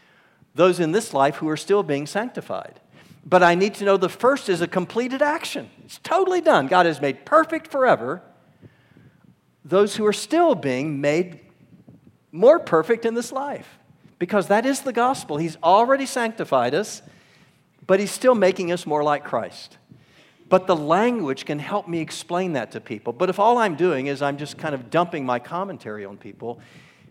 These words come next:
that's really not expository preaching. That's just showing your diploma. <laughs> And that's really not helpful.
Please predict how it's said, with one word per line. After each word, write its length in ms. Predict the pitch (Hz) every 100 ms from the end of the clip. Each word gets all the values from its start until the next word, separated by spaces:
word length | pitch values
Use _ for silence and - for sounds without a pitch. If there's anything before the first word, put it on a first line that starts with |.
| - - _
that's 240 | - 156 -
really 240 | 175 175
not 380 | 131 127 147 165
expository 840 | 147 - 147 143 147 123 143 123
preaching. 600 | 120 - 139 - 101 101 -
That's 260 | 143 180
just 200 | - 147
showing 400 | - 151 139 139
your 300 | 127 123 117 -
diploma. 640 | - 120 - 117 101 78 - - _
<laughs> 60 | 214 - - - - - _ - - _ - -
And 180 | 143 131
that's 220 | 143 -
really 240 | 160 147
not 200 | 135 131
helpful. 440 | 127 120 - -